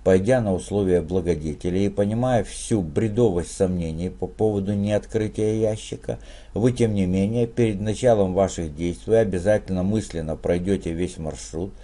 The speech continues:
прислушиваясь к каждому сокращению каждой мышцы и оценивая мышечные усилия всех без исключения движений. Ведь сбоев не должно быть, слишком высоки ставки. И как бы вы ни волновались,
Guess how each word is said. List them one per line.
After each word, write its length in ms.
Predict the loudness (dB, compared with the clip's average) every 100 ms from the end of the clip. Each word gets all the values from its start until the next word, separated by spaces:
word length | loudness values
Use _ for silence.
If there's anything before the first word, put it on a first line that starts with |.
| -20 -18 -6
прислушиваясь 800 | -4 -2 -2 -2 0 0 2 0
к 40 |
каждому 440 | 2 2 2 -2 -2
сокращению 760 | -6 -6 -8 -4 -4 -2 -2
каждой 420 | 0 0 0 -4
мышцы 480 | -6 -8 -10 -8 -8 -10 -20 -6
и 80 | 2
оценивая 720 | 2 2 0 0 0 0 0
мышечные 580 | -2 -4 -8 -10 -6 -4
усилия 480 | -4 -6 -4 -2 -2
всех 360 | -4 -8 -6
без 240 | -4 -6 -6
исключения 640 | -10 -12 -8 -8 -6 -10
движений. 600 | -10 -8 -8 -8 -12 -14 -16 -14 -16 -16 -20 -8
Ведь 260 | 2 2 2
сбоев 420 | 0 6 6 6
не 140 | 2
должно 460 | 2 4 4 0 -2
быть, 200 | -2 -6
слишком 460 | -4 -4 -2 -4 -4
высоки 400 | -6 -10 -8 -10
ставки. 540 | -4 -2 -2 -8 -20 -20 -20 -18 -18 -18 -20 -16 -6
И 120 | 0
как 260 | 6 6
бы 140 | 6 2
вы 140 | 2
ни 100 | 2
волновались, 840 | 4 4 4 4 4 2 -2 -10